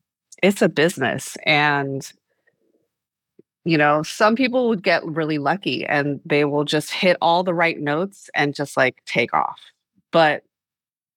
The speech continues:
as we all know, like, was it ninety-eight percent of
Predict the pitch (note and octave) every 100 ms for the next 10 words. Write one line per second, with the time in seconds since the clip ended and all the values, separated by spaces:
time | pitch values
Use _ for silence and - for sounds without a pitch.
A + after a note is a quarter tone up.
0 | _ _ - E3 D#3+ E3 D3+ D3+ D#3+ G#3
1 | D3+ C3 - C#3+ C#3 _ D3+ D3 C#3+ D3
2 | C#3+ C#3+ D3+ D3 - D3+ - D3+ - D3
3 | C3+ B2+